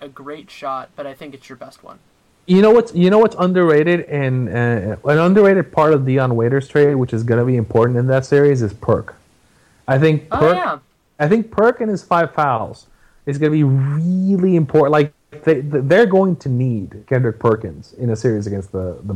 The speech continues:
Speaker 2: they're gonna need somebody. They're going to need, like, M-, Mozgov is gonna get into foul trouble. Like, LeBron's going to get gassed, and, and Perk will play significant mir-,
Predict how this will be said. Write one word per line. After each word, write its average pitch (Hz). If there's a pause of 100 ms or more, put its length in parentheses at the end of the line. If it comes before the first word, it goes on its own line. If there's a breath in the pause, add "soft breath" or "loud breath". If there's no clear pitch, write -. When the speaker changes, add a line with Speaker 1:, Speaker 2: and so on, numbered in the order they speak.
Speaker 2:
they're 151
gonna 226
need 214
somebody. 131 (300 soft breath)
They're 180
going 220
to -
need, 170
like, 147
M-, 139
Mozgov 175
is 165
gonna 160
get 156
into 147
foul 135
trouble. 127 (280 soft breath)
Like, 123
LeBron's 135
going 156
to 143
get 135
gassed, 113
and, 127
and 131
Perk 170
will 156
play 139
significant 123
mir-, 113